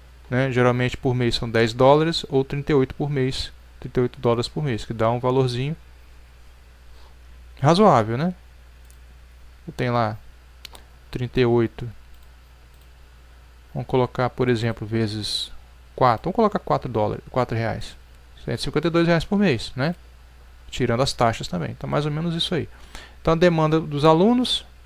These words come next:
do e-mail marketing, sessenta e quatro graus. Aí você vai pesquisar direitinho aí, ó. Tá vendo, ó? Tudo separadinho pra você poder pesquisar antes de lançar o seu produto.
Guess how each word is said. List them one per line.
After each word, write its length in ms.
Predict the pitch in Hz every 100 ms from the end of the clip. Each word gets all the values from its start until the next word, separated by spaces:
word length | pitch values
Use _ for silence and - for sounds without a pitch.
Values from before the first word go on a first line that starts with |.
| -
do 80 | 123
e-mail 200 | 123 123
marketing, 420 | 139 170 - -
sessenta 200 | - 131
e 20 |
quatro 300 | - 120 123
graus. 560 | 147 175 196 208 - - - - - - - - - -
Aí 80 | 135
você 180 | 123 175
vai 220 | 170 190 - - - - -
pesquisar 420 | - 160 - 151 143
direitinho 460 | 147 151 - 151
aí, 100 | 113
ó. 60 | 117
Tá 120 | 110
vendo, 260 | 123 123 107
ó? 60 | - - - -
Tudo 220 | - 226 233
separadinho 800 | - - 160 139 117 135 165 160 - -
pra 120 | - -
você 160 | -
poder 200 | - 120
pesquisar 640 | - 127 - 139 135 156 - - -
antes 260 | 180 208 196
de 80 | 202
lançar 280 | 202 196 180
o 40 |
seu 140 | -
produto. 440 | 175 226 175 156